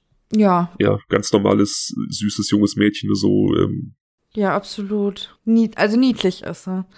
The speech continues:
Speaker 2: Ich finde, sie sieht ein
Speaker 1: Und
Speaker 2: bisschen, ich finde, sie sieht relativ erwachsen aus für ihre neun Jahre, ne? Ich hab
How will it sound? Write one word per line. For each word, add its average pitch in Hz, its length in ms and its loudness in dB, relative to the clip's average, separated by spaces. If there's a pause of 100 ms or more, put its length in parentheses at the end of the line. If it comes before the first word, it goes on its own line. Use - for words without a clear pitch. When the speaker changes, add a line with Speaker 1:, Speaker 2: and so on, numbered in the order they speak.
(1160)
Speaker 2:
Ich - 100 -4
finde, 151 140 2
sie 131 100 -2
sieht 147 100 -6
ein 120 40 -4
Speaker 1:
Und - 20 4
Speaker 2:
bisschen, 113 360 4
ich - 120 -8
finde, 147 140 2
sie 123 60 -2
sieht 135 160 0
relativ - 280 2
erwachsen 98 400 2
aus 90 160 -2
für - 100 -2
ihre 98 160 4
neun 98 260 2
Jahre, 104 300 2
ne? 110 80 0
Ich 113 120 -4
hab - 120 -2